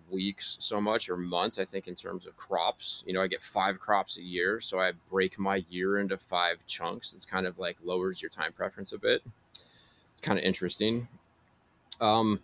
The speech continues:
but cannabis is very medicinal, and it has,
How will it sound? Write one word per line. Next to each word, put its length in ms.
but 100
cannabis 380
is 120
very 220
medicinal, 760
and 340
it 140
has, 560